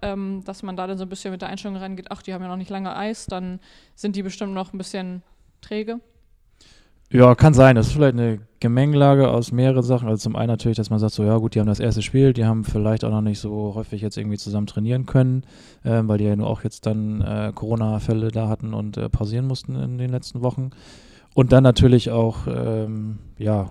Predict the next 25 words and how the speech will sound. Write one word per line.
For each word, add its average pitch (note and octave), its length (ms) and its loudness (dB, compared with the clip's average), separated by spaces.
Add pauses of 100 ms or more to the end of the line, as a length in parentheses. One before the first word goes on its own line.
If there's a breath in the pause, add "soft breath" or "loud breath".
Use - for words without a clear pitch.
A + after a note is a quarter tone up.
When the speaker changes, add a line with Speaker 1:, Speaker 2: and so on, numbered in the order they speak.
Speaker 2:
unsere, G2 380 -6 (680)
unsere G#2+ 640 -6 (360)
Bereitschaft, - 680 0
äh, G2+ 320 -6
dann F#2+ 320 -8
irgendwie, F#2+ 500 -10
äh, - 60 -16
am F#2+ 500 -10
Anfang G2+ 300 -8
gleich G2 220 -10
da G2+ 160 -6
zu - 120 -10
sein. G#2 240 -4 (320 loud breath)
Aber A#2+ 140 -4
wie C3 60 4
gesagt, C3 260 2
äh, A#2 240 -4
wir A#2+ 840 -8
wurden A#2+ 200 2
eines A#2 180 0
Besseren B2+ 380 0
belehrt. B2 340 0
Die A2+ 140 -4
waren A2+ 180 0
hochmotiviert, B2 600 0